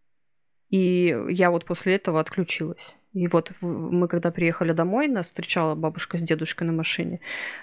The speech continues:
Они привезли меня домой, и, м, они вот вызвали бабушку-соседку, которая как раз-таки заговаривала меня от испуга. Насколько я помню, это было при помощи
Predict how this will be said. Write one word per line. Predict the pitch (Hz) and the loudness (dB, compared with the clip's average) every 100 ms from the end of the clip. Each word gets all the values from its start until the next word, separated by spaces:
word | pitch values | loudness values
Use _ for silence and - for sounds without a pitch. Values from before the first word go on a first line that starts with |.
| - | 0
Они | 175 170 | 4 4
привезли | 165 175 175 175 | 2 0 2 2
меня | 170 160 | 2 2
домой, | 165 165 165 214 269 | 2 0 2 2 2
и, | 185 175 170 | 2 4 2
м, | - - 165 160 160 165 - - - - | 2 -2 -2 0 0 -2 -6 -10 -10 -8
они | - 165 175 | 0 2 2
вот | 190 175 | 0 -4
вызвали | - 180 185 175 160 147 - _ _ _ _ | -4 -6 -2 -2 -2 -4 -12 _ _ _ _
бабушку-соседку, | 180 175 170 165 - - 175 - 196 - - | 2 2 2 -6 -10 -6 -6 0 -2 -2 -6
которая | - 175 170 175 165 | -4 -2 0 0 -2
как | - - | -4 -2
раз-таки | 175 - - - 170 - - - | -4 -4 -10 -6 -6 -6 -12 -8
заговаривала | 180 180 185 180 185 185 175 170 160 160 151 | -2 2 2 4 4 4 2 2 2 0 0
меня | 165 165 170 165 | 0 2 4 2
от | - | -2
испуга. | 160 - 208 226 214 196 - | -6 -2 0 2 2 2 -2
Насколько | 185 175 - 185 180 | -2 -2 0 0 0
я | 190 196 | 2 0
помню, | - 196 180 | 2 0 0
это | 160 170 | 0 0
было | 175 160 | 2 2
при | - | -2
помощи | 170 175 175 165 - 165 | 0 2 2 0 0 -2